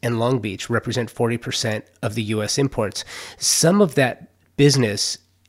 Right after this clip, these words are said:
has been looking elsewhere to offload.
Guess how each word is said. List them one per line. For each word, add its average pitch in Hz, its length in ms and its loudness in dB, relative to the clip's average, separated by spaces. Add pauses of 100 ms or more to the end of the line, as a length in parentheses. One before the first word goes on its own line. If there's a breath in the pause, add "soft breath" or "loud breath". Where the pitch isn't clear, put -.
(140)
has 127 300 2
been 123 280 2
looking 117 580 0 (380)
elsewhere 107 600 2 (320)
to - 80 -2
offload. 110 520 0